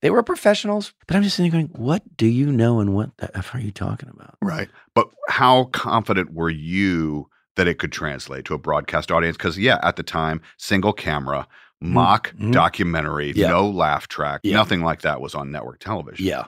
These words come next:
Speaker 1: What I felt all along from minute one is an office comedy is a staple of television.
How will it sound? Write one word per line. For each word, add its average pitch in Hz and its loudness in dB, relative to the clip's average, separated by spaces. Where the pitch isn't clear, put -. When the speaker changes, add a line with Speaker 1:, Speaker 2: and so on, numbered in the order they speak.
Speaker 1:
What 110 -2
I 98 2
felt 131 4
all 127 8
along 98 2
from 87 -10
minute 92 -2
one 85 -2
is 80 -4
an 110 -2
office 120 4
comedy 98 2
is 76 -4
a 71 -10
staple 80 -6
of 76 -10
television. - -10